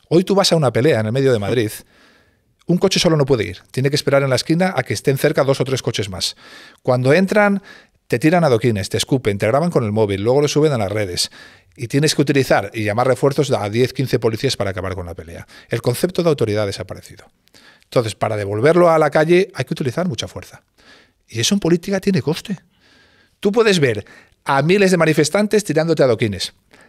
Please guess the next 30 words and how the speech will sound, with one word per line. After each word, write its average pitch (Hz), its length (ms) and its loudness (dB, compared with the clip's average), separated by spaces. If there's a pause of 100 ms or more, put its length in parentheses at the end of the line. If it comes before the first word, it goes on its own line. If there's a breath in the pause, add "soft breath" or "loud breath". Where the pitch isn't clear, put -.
tirándote 175 420 0
lo 151 120 2
que - 140 -6
sea, 117 400 -2 (100)
escupiéndote, 117 720 0
insultándote. 110 840 -2 (300)
Ningún 113 300 -4
coste 107 220 -4
político. 90 440 -12 (440 loud breath)
Ahora, 147 260 2
como 143 240 4
un 170 160 2
policía 135 460 2
se - 120 -2
salga 147 320 2
de 135 80 4
la 127 120 4
línea 107 260 0
y 113 60 2
dé 131 160 2
dos 139 180 4
gomazos 120 420 0
de 110 80 -2
más, 156 300 0 (220 loud breath)
porque 107 200 -2
lleva 117 200 2
tres 113 200 0
horas 110 200 2
aguantando 104 360 -2
insultos, 160 520 2